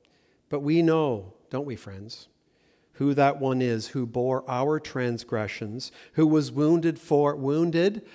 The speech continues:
for our sins. We know who that person is, don't we? Micah did. Micah did too.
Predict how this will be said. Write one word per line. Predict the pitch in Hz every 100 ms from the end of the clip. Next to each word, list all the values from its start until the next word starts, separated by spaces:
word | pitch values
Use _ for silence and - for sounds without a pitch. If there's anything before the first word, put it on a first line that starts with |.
| -
for | - 151 -
our | 147 156 165
sins. | 156 - 147 113 107 110 - - _ _ _ _ _
We | 135
know | 131 143
who | 135
that | 120 110
person | - 110 - 104 98 _ _ _ _ _ _
is, | 143 113 95 104 - - _ _ _ -
don't | 120 113
we? | 101 - _ _ _ _ _ _ _ _ _ -
Micah | 131 170 143
did. | 135 139 - _ _ _ _ _ _ _ _ _ _
Micah | 135 170 160
did | 170 160
too. | - 180 151